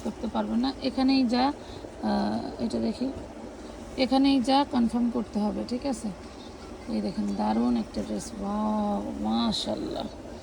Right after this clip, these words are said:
এটা আবার চুয়াল্লিশ বডি নিতে পারবেন। মাশাআল্লাহ, সেই দারুণ, সেই দারুণ, সেই দারুণ, মাশাআল্লাহ। খুবই সুন্দর একটা ড্রেস। জলদি জলদি অর্ডার করে ফেলবেন, জলদি জলদি, লেট করলেই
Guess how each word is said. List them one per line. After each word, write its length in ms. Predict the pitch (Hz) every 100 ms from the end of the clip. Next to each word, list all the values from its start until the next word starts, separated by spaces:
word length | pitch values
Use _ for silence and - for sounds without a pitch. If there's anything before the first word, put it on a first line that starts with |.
| - - - -
এটা 220 | 254 240
আবার 140 | 269 277 -
চুয়াল্লিশ 380 | 277 247 233 208
বডি 220 | 226 113
নিতে 280 | 117 113 110
পারবেন। 320 | 110 101 104
মাশাআল্লাহ, 640 | 113 113 117 190 - 233 220 -
সেই 240 | 247 254 233
দারুণ, 320 | 220 233 226 - - - - - - - -
সেই 200 | 269 277
দারুণ, 300 | 226 214 208 -
সেই 160 | 254
দারুণ, 240 | 226 214 208
মাশাআল্লাহ। 540 | 208 226 233 214 208 190 - - - - - - -
খুবই 260 | 277 262 294
সুন্দর 340 | - 262 240
একটা 260 | 226 - 220
ড্রেস। 360 | 202 196 - - - - - - - - - 233 202
জলদি 300 | 277 262 277
জলদি 300 | 285 277 269
অর্ডার 240 | 233 117 226
করে 160 | 117 110
ফেলবেন, 300 | 110 101 101 101 98
জলদি 440 | 123 123 233 240 240
জলদি, 500 | 240 226 208 214 214
লেট 220 | 233 247 -
করলেই 420 | 262 247 254 135